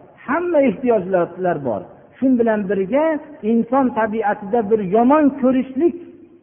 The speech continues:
tabiati ham Alloh taolo shuni tarkib qildi. Bu yomon ko'rishlikka, yeydigan halol narsalarni yeyishlik tabiatiga buyurdi, qo'rqish tabiatini ham o'rnatdi.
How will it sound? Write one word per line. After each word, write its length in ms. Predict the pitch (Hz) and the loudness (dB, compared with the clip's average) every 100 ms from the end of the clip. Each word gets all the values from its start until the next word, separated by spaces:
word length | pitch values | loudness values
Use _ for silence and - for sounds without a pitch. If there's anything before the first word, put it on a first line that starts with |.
| _ _ | _ _
tabiati 480 | 190 196 180 180 | -6 -4 -6 -6
ham 320 | 175 175 175 147 - | -6 -6 -8 -12 -12
Alloh 280 | 160 180 160 | -8 -4 -4
taolo 320 | 165 147 143 139 | -2 -2 -2 -2
shuni 220 | 147 143 | -6 -8
tarkib 380 | 160 143 165 127 | -8 -8 -6 -6
qildi. 320 | 110 90 78 - - _ _ | -8 -12 -14 -20 -20 _ _
Bu 120 | 131 208 | -4 -2
yomon 380 | 170 196 214 208 | 0 0 0 -2
ko'rishlikka, 760 | 190 170 165 151 139 - 254 294 269 - - - - | -2 -2 -4 -8 -8 -2 0 0 -4 -10 -18 -20 -18
yeydigan 600 | 123 175 233 226 240 240 226 | -8 -4 -2 0 0 0 -2
halol 440 | - 220 233 220 190 | -2 2 4 2 0
narsalarni 800 | 220 214 220 226 214 208 214 202 156 - - | -2 0 0 2 2 2 2 0 -2 -10 -8
yeyishlik 500 | 139 214 202 196 202 | -4 -4 -4 -6 -4
tabiatiga 760 | 214 185 196 175 - 165 160 147 123 - - - _ | -2 -2 -2 -6 -4 -2 0 0 -2 -12 -20 -20 _
buyurdi, 540 | 123 170 220 247 277 294 269 - - - - - _ _ _ - | -6 -2 0 2 2 2 0 -8 -16 -20 -20 -20 _ _ _ 0
qo'rqish 500 | 220 254 254 311 269 | 4 4 2 -2 -2
tabiatini 600 | - 269 269 254 254 262 | -2 -2 0 0 0 -2
ham 160 | 233 240 | 0 0
o'rnatdi. 560 | 240 214 190 - 147 | 0 0 -2 -2 -6